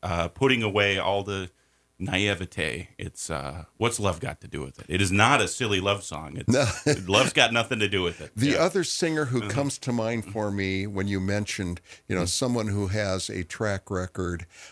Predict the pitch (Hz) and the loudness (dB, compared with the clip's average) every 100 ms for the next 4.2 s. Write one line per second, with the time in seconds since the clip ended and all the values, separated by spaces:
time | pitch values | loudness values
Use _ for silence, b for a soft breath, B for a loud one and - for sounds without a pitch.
0 | _ - 92 87 101 - 117 120 120 110 | _ -2 0 0 -4 -4 0 0 0 -2
1 | 107 113 95 - 85 - _ _ 160 151 | -4 -4 -4 -6 -10 -10 _ _ 0 0
2 | 87 - 104 95 95 107 98 113 117 110 | -2 0 2 2 2 2 4 2 2 0
3 | - 117 - - 113 104 - 101 - - | -2 -2 -4 -4 -2 -2 -2 -4 -4 -2
4 | 95 | -2